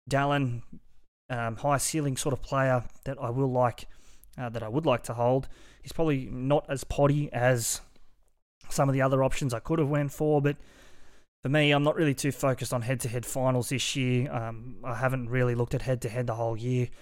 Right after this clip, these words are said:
playing for that overall score, overall rank. So, um, Dallin, as much as he is about making some ranks that I've lost,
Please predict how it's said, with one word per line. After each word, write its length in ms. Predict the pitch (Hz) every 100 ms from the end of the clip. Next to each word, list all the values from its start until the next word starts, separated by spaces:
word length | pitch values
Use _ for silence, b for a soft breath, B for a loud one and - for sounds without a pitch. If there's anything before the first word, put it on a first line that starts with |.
| B B
playing 240 | 143 135
for 120 | 123
that 120 | 131 117
overall 460 | 127 120 120 110
score, 480 | - - 131 120 127
overall 320 | 120 117 107
rank. 320 | 110 117 101
So, 240 | - 120 110 - B B B
um, 320 | 117 110 107 - B B -
Dallin, 300 | 131 135 120
as 80 |
much 300 | 127 127 -
as 100 | 127
he 240 | 117 120 123
is 220 | 113 -
about 260 | 120 123 123
making 400 | 127 - 131 113
some 240 | - 127
ranks 220 | 127 -
that 100 | 123
I've 100 | 113
lost, 380 | 123 120 143